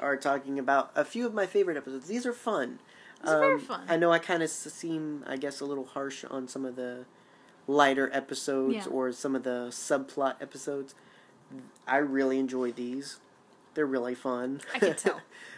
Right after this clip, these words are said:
Speaker 1: Um, I don't know what it is. You just get a gang of droids together, and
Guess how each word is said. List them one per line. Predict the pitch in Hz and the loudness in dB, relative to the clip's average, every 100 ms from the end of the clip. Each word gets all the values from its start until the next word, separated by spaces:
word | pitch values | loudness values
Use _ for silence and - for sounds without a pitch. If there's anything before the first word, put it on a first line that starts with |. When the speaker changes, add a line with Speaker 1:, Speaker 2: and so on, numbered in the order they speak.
| - | -4
Speaker 1:
Um, | 139 131 127 131 | 4 4 4 2
I | 131 139 | 4 4
don't | 131 | 2
know | 135 | 2
what | 131 127 127 | 2 2 0
it | 123 | 0
is. | 123 127 127 | 0 -2 -4
You | |
just | 131 131 | -6 -4
get | 143 | -2
a | 131 | -2
gang | 123 131 131 131 | -2 -2 0 0
of | 123 127 | -4 -6
droids | 123 131 139 135 | -4 -2 -2 -4
together, | 135 123 120 123 - - | -6 -6 -4 -6 -6 -8
and | 123 123 120 | -6 -4 -6